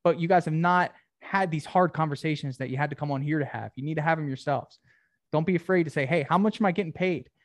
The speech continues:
What is my expectation, dude?" Like, this is how you make sure that you don't get screwed in, in a business partnership.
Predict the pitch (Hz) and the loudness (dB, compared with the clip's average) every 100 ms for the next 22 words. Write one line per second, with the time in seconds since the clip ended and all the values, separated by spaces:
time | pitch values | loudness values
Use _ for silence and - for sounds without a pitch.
0 | _ - 147 202 196 196 185 - 160 - | _ 0 4 6 6 4 2 0 -6 -2
1 | 165 156 120 117 123 131 131 - 170 202 | -4 -4 -8 -10 -6 -4 -4 -2 -2 -2
2 | 180 180 170 165 165 160 165 151 170 156 | 2 4 4 2 -4 -4 -4 -4 -4 -4
3 | 143 151 147 139 147 - - 160 156 143 | -4 -4 -6 -6 -8 -8 -6 -2 0 -2
4 | 131 - 143 131 143 139 135 - 139 123 | -6 -6 -8 -2 -2 -2 -4 -6 -6 -6
5 | - 101 | -12 -16